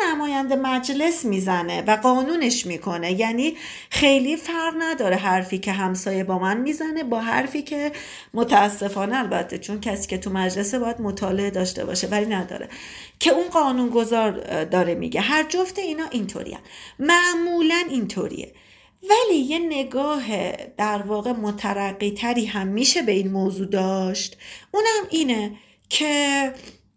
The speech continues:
فرض کنیم، ببین اینا همه فرضه، من تقریباً به عنوان کسی که دارم جامعه شناسی می‌خونم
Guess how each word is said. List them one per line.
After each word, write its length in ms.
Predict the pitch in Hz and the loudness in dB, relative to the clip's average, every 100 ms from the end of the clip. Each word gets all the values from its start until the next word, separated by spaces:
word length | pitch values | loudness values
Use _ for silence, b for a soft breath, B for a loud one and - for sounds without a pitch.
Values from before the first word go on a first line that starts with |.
| _ _ _ _ _ _ - | _ _ _ _ _ _ -12
فرض 720 | - - 277 311 330 311 226 185 | -8 2 4 6 6 4 -2 -4
کنیم، 440 | 196 165 156 - | -4 -4 -6 0
ببین 200 | 285 330 | 0 0
اینا 160 | 285 311 | -2 -2
همه 280 | 311 262 | -2 -2
فرضه، 540 | 285 - 277 247 185 165 | -2 0 4 2 0 0
من 240 | 196 247 240 | 2 2 0
تقریباً 720 | 254 240 226 220 208 214 247 | -2 0 -2 -2 0 0 0
به 60 | 247 | 0
عنوان 380 | 196 190 190 | 0 0 0
کسی 280 | 185 185 185 | -2 -2 -2
که 80 | 190 | -2
دارم 180 | 190 185 | -2 -2
جامعه 300 | 190 185 196 | -2 -2 -2
شناسی 440 | 190 202 202 202 | -4 -2 -2 -2
می‌خونم 420 | 190 190 208 302 | -2 -2 -2 -2